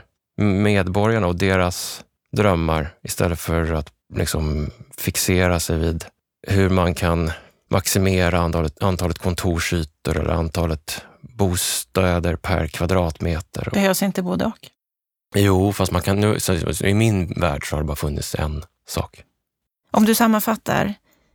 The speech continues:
Speaker 2: drömutvecklingen av staden, vad är det?
Speaker 1: Ja, men det är en stad som,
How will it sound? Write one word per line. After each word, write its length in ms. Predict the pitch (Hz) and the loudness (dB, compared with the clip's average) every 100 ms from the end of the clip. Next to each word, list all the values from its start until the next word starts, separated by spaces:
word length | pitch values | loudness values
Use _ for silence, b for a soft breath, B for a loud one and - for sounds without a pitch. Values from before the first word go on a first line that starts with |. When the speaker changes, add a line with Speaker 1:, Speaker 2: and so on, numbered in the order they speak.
| - | 0
Speaker 2:
drömutvecklingen 1000 | 220 196 175 175 190 - - 170 170 165 | 4 4 2 0 -4 -4 -4 0 0 0
av 60 | 170 | -2
staden, 540 | - 185 - - 147 | -2 -4 -4 -6 -10
vad 180 | - 175 | -4 -2
är 100 | 170 | -2
det? 160 | 165 143 _ _ _ _ _ _ _ _ _ _ - | -4 -10 _ _ _ _ _ _ _ _ _ _ 2
Speaker 1:
Ja, 60 | |
men 180 | 117 117 | 2 4
det 80 | 131 | 4
är 40 | |
en 80 | 127 | 4
stad 420 | - 123 113 107 | 2 2 4 2
som, 480 | - 113 104 101 | 0 2 2 2